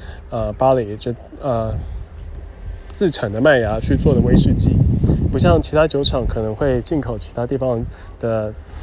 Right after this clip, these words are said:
<coughs> 的已发好的大麦。但是艾雷，但是旗后门呢，它有这个坚持，想要去，去，去让更多当地的农民能够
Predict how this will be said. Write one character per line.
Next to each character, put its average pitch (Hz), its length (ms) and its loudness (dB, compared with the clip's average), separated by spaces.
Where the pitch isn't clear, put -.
<coughs> - 580 -6
的 135 220 4
已 123 120 -4
发 151 180 2
好 135 120 0
的 110 80 -2
大 127 180 0
麦。 127 240 -2
但 151 120 0
是 147 220 2
艾 160 180 6
雷， 139 120 4
但 160 120 2
是 143 140 0
旗 - 160 -2
后 131 100 2
门 123 200 2
呢， 120 280 0
它 135 380 4
有 104 120 -4
这 143 140 0
个 131 80 4
坚 143 200 4
持， 113 280 -2
想 107 180 -4
要 117 260 0
去， 123 220 -2
去， 120 440 2
去 131 300 -2
让 131 240 4
更 147 260 4
多 135 240 4
当 147 200 2
地 170 140 4
的 131 100 2
农 113 220 -2
民 120 260 0
能 117 80 0
够 120 240 2